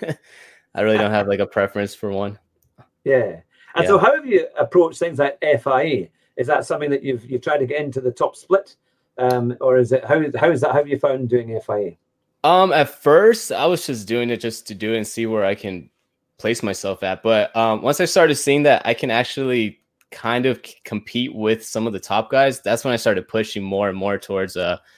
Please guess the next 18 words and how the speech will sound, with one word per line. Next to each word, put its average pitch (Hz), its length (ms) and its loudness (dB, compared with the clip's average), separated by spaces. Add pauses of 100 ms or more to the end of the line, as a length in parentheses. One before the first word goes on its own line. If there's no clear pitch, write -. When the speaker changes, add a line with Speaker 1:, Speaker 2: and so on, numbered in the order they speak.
(280)
Speaker 1:
actually 107 240 -2
trying 110 140 0
to 104 40 2
get 104 160 0
to 98 80 -4
the 92 60 -4
top 104 260 0
split 98 280 -4
lobbies. 92 400 -2
And, 101 340 -6
uh, 98 260 4 (800)
but 92 120 -4
I'm 110 100 -4
finally 196 380 4
there, 143 540 4
but, 139 400 4
uh, 113 400 -2
I, 107 140 -8